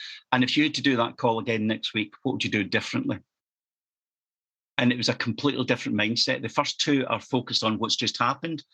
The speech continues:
The last one is, you know, blue sky thinking, you know, in a, an ideal world, what could you do? And I've used that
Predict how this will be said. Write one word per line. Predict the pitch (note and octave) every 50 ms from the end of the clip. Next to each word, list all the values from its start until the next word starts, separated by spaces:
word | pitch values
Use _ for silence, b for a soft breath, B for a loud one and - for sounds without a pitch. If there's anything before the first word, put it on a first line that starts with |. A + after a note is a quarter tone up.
| b b b _ _
The | G2+ G#2+
last | A2+ A#2 A#2+ B2 - -
one | C3+ B2+ A#2+ A#2 A2 -
is, | A2+ G#2+ G#2 G2 F#2+ - - - - - - - - - _ _ _ _ _ _ -
you | G#2+ A2 G#2+
know, | G2 F#2+
blue | F#2+ A2+ A2+ A2+ A2
sky | A2 - - A2+ G#2+ A2 G2
thinking, | - - G#2 A2+ A2 A2 - A#2+ A#2 A2
you | G#2 G2+
know, | G#2 G2+ G#2 G#2+
in | A2 G#2+
a, | A2 - - -
an | B2 A2 A#2+
ideal | B2+ C3 B2+ B2 A#2+ A2 G#2 F#2
world, | G2 G#2 G#2+ A2 G#2+ -
what | A#2+ A2+ -
could | - G2
you | F#2+ F#2
do? | - G2+ F#2 - B B B B B B B B B B -
And | A#2+ A#2+ C3
I've | C#3 D#3+ D#3+ C#3
used | C3 C#3+ C#3 C3+ B2+ -
that | B2+ A#2 A2+